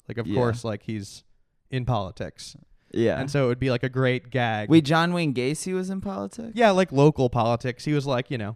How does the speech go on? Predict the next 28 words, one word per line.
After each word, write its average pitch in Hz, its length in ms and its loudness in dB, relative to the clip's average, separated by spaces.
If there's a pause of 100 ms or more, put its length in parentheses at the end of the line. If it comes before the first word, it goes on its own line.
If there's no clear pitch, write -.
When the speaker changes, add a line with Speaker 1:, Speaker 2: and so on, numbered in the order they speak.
(120)
Speaker 2:
Nice. 104 440 -20
Speaker 1:
I - 40 -6
don't 147 120 -2
know 147 80 0
the 139 120 0
extent. 127 380 -4
He 120 80 -2
was 123 100 -4
the 127 60 -12
president 131 380 -2
of 120 100 -8
some, 131 200 -8
like, 117 240 -8
tiny 135 400 -6
chapter, 120 480 -4
though. 104 320 -8 (160)
Speaker 2:
Yeah. 98 380 -10 (160)
Speaker 1:
Um, 117 520 -6 (220)
probably, 127 420 -4
h-, 123 200 -8
he 147 100 -2
was 135 140 -4 (140)
possibly 131 360 -2
the 120 160 -8
only 123 320 -4
member. 107 440 -6 (220)
Speaker 2:
Yeah. 90 320 -6 (220)
Speaker 1:
Um, 117 500 -6